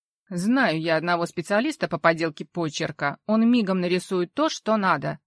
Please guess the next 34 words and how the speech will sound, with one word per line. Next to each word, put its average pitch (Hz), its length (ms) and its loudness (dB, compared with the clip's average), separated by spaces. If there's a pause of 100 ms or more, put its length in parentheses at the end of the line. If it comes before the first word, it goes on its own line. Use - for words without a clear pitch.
только 196 320 -4
текст - 320 -10
нужен". 156 400 -8 (480)
Эрни 262 440 -6
положил 180 480 -8
руку 220 280 -10
на 226 180 -6
локоть 175 400 -12
друга. 160 480 -10 (640)
"Не 170 240 -8
торопись, 185 460 -8
Рэнс. 160 340 -8 (300)
Я 180 300 -6
не 185 140 -2
хочу 190 400 -6
в 202 60 -6
это 165 180 -6
втягивать 180 580 -8
ещё 170 260 -8
больше 175 280 -8
посторонних. 170 800 -6 (400)
Письмо 233 340 -2
можно 247 280 0
написать 196 500 -2
любым 202 280 -2
почерком. 151 680 -8 (220)
Как 196 220 0
я 208 160 2
понял, 269 420 -2
у 185 80 -4
секретаря 202 500 -2
принца 233 360 -4
много 196 280 -2
помощников. 160 760 -6